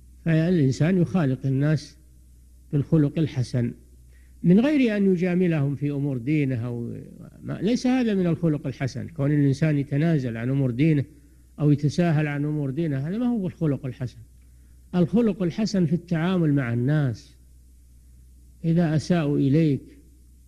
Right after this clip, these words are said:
إذا أخطأوا في حقك،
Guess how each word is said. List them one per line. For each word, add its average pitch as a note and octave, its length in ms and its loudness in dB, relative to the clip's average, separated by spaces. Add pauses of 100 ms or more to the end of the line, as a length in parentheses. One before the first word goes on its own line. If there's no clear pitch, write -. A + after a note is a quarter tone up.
(680)
إذا E3+ 420 2
أخطأوا D#3+ 440 0
في C#3+ 140 0
حقك، - 640 -6